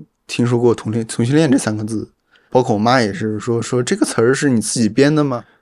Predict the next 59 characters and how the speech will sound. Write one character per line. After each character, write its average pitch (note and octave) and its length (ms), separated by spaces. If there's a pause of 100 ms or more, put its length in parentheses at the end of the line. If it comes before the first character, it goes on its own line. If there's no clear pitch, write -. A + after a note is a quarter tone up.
(200)
然 - 120
后 G#2+ 60
我 G2+ 80
就 A2 100
开 - 160
始 A2 200
跟 A2 160
他 G#2+ 120
们 G#2+ 340 (100)
讲 G2 300
一 G#2 80
些 G#2+ 380
当 A#2+ 200
时 G#2+ 200
那 A2 100
个 A2 80
管 G#2 180
理 A#2 60
人 A2 140
员 G#2+ 140
跟 A2 120
我 G#2 60
提 G#2 200
到 A2 220
的， G#2 100
说 G#2+ 400 (460)
什 - 160
么 G#2 240
百 F2 180
分 A2 140
之 A#2+ 100
多 C3+ 160
少 G#2 200
的 G2+ 100
人 G2 260
是 G#2+ 200
同 G#2 140
性 A2 180
恋， A2+ 280 (460)
呃， - 180
中 A#2+ 200
国 A2 240
存 G#2+ 220
在 A2 200
有 G2 140
多 A2+ 120
少 A#2+ 140
多 A2+ 100
少 G#2+ 200
的 G2+ 100
同 G#2 180
性 A2 140
恋， A2+ 260 (600)
他 - 120
们 A2 120
就 A2+ 100
觉 - 220
得 G#2 200
我 G2+ 140